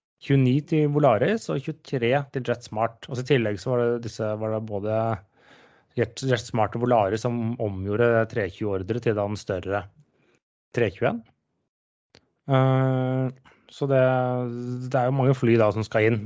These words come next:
og også litt lang-, langt fram i tid. Eh, og dette, sammen med også andre år vi kommer tilbake til, gjorde faktisk at nå har A tre tjueén Neo solgt bedre enn A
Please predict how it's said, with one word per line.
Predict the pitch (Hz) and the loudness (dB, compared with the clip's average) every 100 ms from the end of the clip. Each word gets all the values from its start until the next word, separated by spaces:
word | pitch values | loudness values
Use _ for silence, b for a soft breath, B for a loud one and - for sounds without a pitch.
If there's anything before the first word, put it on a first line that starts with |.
| 120 | -4
og | 120 107 101 _ _ b b b b _ | -4 -4 -6 _ _ b b b b _
også | 120 - | 0 4
litt | 220 131 | 6 6
lang-, | 113 107 | 4 2
langt | 113 104 - | -4 -6 -6
fram | 107 92 | -6 -6
i | 90 | -4
tid. | 127 123 123 | -2 -2 -4
Eh, | 135 127 123 123 - B B B B B - | 0 2 2 0 -4 B B B B B 0
og | 156 240 190 | 0 0 -2
dette, | 170 - _ - 202 | -4 -4 _ 0 0
sammen | - 139 117 120 139 | -2 -4 -2 0 0
med | 135 | 0
også | - 143 143 | 0 -2 -2
andre | 147 117 120 | -4 -2 -2
år | 110 | -2
vi | 120 | -2
kommer | 131 131 | -2 -2
tilbake | 113 95 - | -2 -2 0
til, | 190 220 | 0 0
gjorde | 180 131 139 | 2 2 0
faktisk | 110 139 117 143 | -6 -8 -6 -2
at | |
nå | 139 113 | 0 2
har | 139 151 _ - | 2 0 _ 0
A | 120 - | 0 0
tre | 104 | -6
tjueén | 92 120 127 | -4 -2 -2
Neo | 107 98 185 247 _ _ _ _ | 0 0 0 -4 _ _ _ _
solgt | - 139 156 _ | -4 -2 -4 _
bedre | 101 95 135 180 | -4 -2 -2 -2
enn | 170 | -4
A | 151 | -2